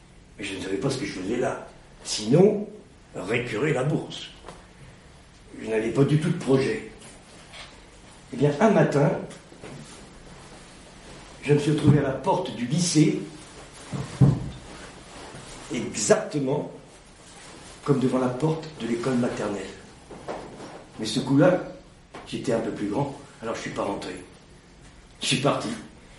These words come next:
Je suis parti au bistrot du coin, histoire de réfléchir un peu, et c'était fini, je ne suis plus jamais rentré au lycée.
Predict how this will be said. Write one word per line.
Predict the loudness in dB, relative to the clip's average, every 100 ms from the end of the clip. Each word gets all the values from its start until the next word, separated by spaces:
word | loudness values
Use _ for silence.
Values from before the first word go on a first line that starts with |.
| -8
Je | 4
suis | 6
parti | 6 2 -4
au |
bistrot | -6 -6 -6
du | -6 -6
coin, | -4 -4 -6 -8
histoire | -8 0 2
de | 2
réfléchir | 2 0 -2 0 0
un | 0
peu, | 0 -2 -6 -8
et |
c'était | 2 4 6
fini, | 4 4 4 2 -2
je | 0
ne | 2
suis | 2
plus | 0
jamais | 0 2 2
rentré | 0 0
au | 0
lycée. | 0 -2 -10 -12